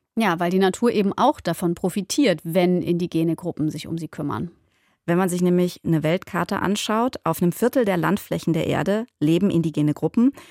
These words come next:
Speaker 2: Und auf diesem Land wachsen mehr als ein Viertel der noch verbleibenden intakten alten Naturwälder, die wir auf der Erde so haben.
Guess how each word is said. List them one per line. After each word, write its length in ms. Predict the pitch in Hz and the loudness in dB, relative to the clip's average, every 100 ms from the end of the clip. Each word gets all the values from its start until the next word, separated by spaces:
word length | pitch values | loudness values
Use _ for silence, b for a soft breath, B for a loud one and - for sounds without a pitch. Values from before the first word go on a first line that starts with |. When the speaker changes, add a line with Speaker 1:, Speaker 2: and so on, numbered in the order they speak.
| B - | B -4
Speaker 2:
Und 160 | 180 | 0
auf 180 | 196 254 | 2 0
diesem 300 | - 226 220 | 0 0 2
Land 440 | 196 185 165 147 - _ | 4 2 2 0 -4 _
wachsen 720 | 147 180 190 - - 240 233 - | -4 -4 -2 -4 0 0 -2 0
mehr 400 | 175 196 220 - | 2 2 2 0
als 220 | 180 - | -4 -2
ein 180 | 170 170 | 0 -2
Viertel 600 | - 220 254 262 247 226 | 0 -2 0 0 0 0
der 200 | 180 175 | -2 0
noch 160 | 175 | -2
verbleibenden 1000 | - 165 165 165 165 190 214 208 190 196 190 | -4 -8 -4 0 0 0 2 2 2 0 0
intakten 760 | 165 160 - 180 - - 175 | 0 -2 -4 -10 -8 -2 -2
alten 440 | - 160 175 - 170 | 0 0 -2 0 0
Naturwälder, 840 | 160 - - 175 156 147 131 131 | 0 -2 -2 0 0 -2 -4 -6
die 200 | 131 135 | -6 -6
wir 180 | 131 127 | -4 -6
auf 100 | - | -8
der 120 | - | -6
Erde 220 | 135 143 | -6 -6
so 240 | 131 143 135 | -6 -8 -6
haben. 340 | 127 127 180 | -4 -2 -2